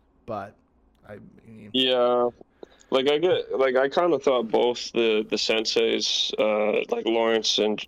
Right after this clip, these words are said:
Speaker 2: Johnny, they're kinda both just in the same place that they started in, in the
Speaker 1: Mm.
Speaker 2: end of the season.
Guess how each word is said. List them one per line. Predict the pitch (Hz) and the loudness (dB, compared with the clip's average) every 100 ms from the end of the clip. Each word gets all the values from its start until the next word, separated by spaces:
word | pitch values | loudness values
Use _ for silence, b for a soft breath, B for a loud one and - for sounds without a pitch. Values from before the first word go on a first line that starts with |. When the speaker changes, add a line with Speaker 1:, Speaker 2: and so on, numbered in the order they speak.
| - | -8
Speaker 2:
Johnny, | - 107 107 110 107 | -2 2 4 2 2
they're | 107 110 | 2 0
kinda | - 165 | 2 0
both | 113 113 110 120 - - _ _ _ - | 0 0 0 -2 -8 -20 _ _ _ -6
just | - | -2
in | 117 | 0
the | 110 | 0
same | - 110 113 | 2 0 0
place | 110 104 104 - - | 0 2 2 0 -2
that | - 101 | -2 0
they | 101 | 0
started | - 104 104 123 135 | 0 0 2 2 2
in, | 151 147 - - - | 0 0 -4 -10 -2
in | 120 | 0
the | 113 | 2
Speaker 1:
Mm. | 113 | 2
Speaker 2:
end | 113 | 0
of | 120 | -2
the | |
season. | - 107 120 135 | 0 0 2 0